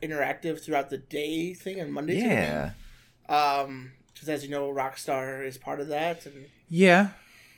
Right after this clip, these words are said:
Speaker 1: what are we gonna get from that? Like, I would like to know when the P S five version of G T A Online would be.
Speaker 3: I think that's, like, November. I thought they already announced that. It's, like, later this year, October, November,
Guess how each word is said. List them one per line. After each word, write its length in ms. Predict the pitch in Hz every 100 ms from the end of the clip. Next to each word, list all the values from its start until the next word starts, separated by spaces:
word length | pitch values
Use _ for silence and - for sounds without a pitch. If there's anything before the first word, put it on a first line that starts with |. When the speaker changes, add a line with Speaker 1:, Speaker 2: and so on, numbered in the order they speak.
| _
Speaker 1:
what 240 | 175 175 180
are 40 |
we 80 | 170
gonna 160 | 175 175
get 160 | 175 170
from 140 | 160
that? 400 | 147 185 240 -
Like, 400 | 139 135 135 - _
I 120 | 127 170
would 140 | 175
like 180 | 160 156
to 100 | 165
know 200 | 151 143
when 320 | 143 143 143
the 100 | 139
P 180 | 131 170
S 120 | 135
five 500 | - 156 160 165 165 - _ _ _ _
version 280 | 160 156 160
of 140 | 143 143 - 170
G 160 | 156
T 160 | 160 160
A 100 | 139
Online 340 | 151 147 269 254
would 120 | -
be. 320 | 143 156 196 _ -
Speaker 3:
I 60 | 123
think 160 | 139 165
that's, 200 | 170 127
like, 120 | 107
November. 560 | 110 104 107 107 107 - - -
I 80 | 113
thought 160 | 127
they 140 | 127 113
already 280 | 107 104 101 120
announced 440 | 101 98 107 -
that. 280 | 101 101 - _ _ _ _ _ _ _ _ _ -
It's, 120 | 123
like, 160 | 113 123
later 240 | 110 107
this 220 | 98 -
year, 340 | 101 101 101 98 _ _ _ _ _ _
October, 360 | 101 - 101 98
November, 460 | 98 98 98 113